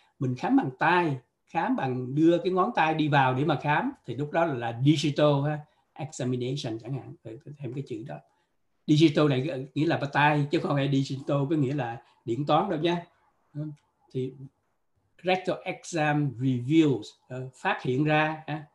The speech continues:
lộ ra, tiết lộ ra a palpable mass, một cái khối mass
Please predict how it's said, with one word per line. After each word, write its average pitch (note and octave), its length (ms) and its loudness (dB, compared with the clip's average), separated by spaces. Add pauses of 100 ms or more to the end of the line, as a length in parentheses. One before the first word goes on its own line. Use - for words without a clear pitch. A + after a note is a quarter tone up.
(140)
lộ A#2+ 380 -2
ra, D3+ 340 0 (360)
tiết A3+ 220 -10
lộ A#2+ 200 -10
ra C#3+ 280 -6 (560)
a C#3 80 -2 (240)
palpable F3 1040 -2
mass, C#3 500 -2 (380)
một A#2 200 -8
cái F#3+ 120 -4
khối E4 480 2 (420)
mass E3 600 -6